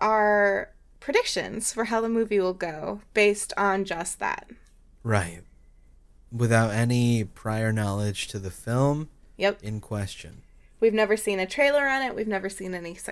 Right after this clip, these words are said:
Speaker 1: kind of, like, synopsis or anything. We just purely picked something random from our, what we have in front of us, so.
Speaker 2: I'm going to say here and now,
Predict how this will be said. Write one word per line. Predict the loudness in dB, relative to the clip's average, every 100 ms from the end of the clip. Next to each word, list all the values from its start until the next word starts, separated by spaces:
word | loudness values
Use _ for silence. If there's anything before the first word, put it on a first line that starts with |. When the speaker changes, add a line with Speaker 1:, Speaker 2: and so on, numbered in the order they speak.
| -10
Speaker 1:
kind | -6 -6
of, | -8
like, | -10
synopsis | -8 -6 -6 -6 -8 -8 -6 -6 -8
or | -10
anything. | -8 -10 -12 -16 -18 -20 -20 -8
We | -2
just | 0 -2 -4 -20 -14
purely | 2 6 6 6 4
picked | 2 -2 -2
something | -2 0 0 0 0 2
random | 2 2 0 0 0 -2 -6 -10 -18 -20 -20 -20 -20 -20
from | -8 -2 -2 -2 -8 -14 -20 -20 -10
our, | -2 0 0
what | -2 -2 -2
we | -4
have | -6
in | -6
front | -10 -12
of | -12
us, | -12
so. | -14 -12 -12 -14 -18 -20 -20 -20 -20 -20 -20 -16
Speaker 2:
I'm | -8 -6
going | -4 -2 -2 -4
to | -4 -4
say | 0 2 2
here | 0 -2 -2 4 6
and | 4
now, | 2 0 0 -2 -4